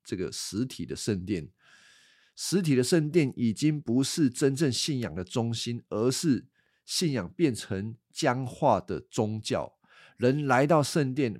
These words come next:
不是真正的敬拜神啊，是在那边赚钱啊，或者被宗教领袖拿来成为赚钱的工具，哦，没有实质。那耶稣要转-，转变这所有的一切，从实体的圣殿转变成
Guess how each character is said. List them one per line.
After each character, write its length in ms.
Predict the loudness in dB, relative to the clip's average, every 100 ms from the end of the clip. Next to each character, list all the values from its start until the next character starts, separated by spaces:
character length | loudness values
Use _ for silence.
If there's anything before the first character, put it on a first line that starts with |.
| -10
不 200 | -4 -4
是 280 | 0 0 0
真 320 | 2 2 2
正 140 | 0
的 80 | -2
敬 240 | -4 -6
拜 160 | -4 -6
神 340 | -8 -14 -18 -20 -16
啊， 200 | -16 -14
是 200 | -14 -10
在 100 | -8
那 40 |
边 480 | -6 -6 -6 -8 -10 -16 _ _ _
赚 180 | -8 -6
钱 220 | -8 -12 -14
啊， 160 | -16 _ _ _ _ _ _
或 140 | -4 -4
者 100 | 0
被 140 | -2
宗 280 | 2 0 2
教 240 | 2 2
领 220 | 2 -8
袖 420 | -12 -4 -2 -2 -8 _ -20 -20 -20 _
拿 180 | -4 -2
来 180 | -2
成 340 | -4 -6 -4 -2
为 220 | -4 -6
赚 280 | -6 -2 -2
钱 160 | -4 -8
的 80 |
工 240 | -8 -10 -10
具， 300 | -10 -10 -12 -20
哦， 240 | -18 -16 -16 -20 -8
没 120 | -6
有 60 |
实 280 | -6 -8 -10
质。 300 | -12 -14 -18 _ _ _ _ _ _ _ -2
那 80 |
耶 180 | 8 8
稣 180 | 8 4
要 140 | 4
转-， 260 | 4 0 -6 -6 -18 -14
转 320 | 2 4 4
变 220 | 2 2 4
这 100 | 0
所 300 | 2 2 4
有 100 | 2
的 80 | 0
一 120 | -8
切， 380 | -8 -4 -2 -4
从 320 | -6 -8 -6
实 440 | -6 -6 0 0 0
体 320 | -4 -8 -4
的 280 | -2 -2 -6
圣 380 | -14 -6 -4 -2
殿 200 | -4 -6
转 400 | -4 -2 -2 -4
变 300 | -4 -2 -2
成 320 | -4 -6 -6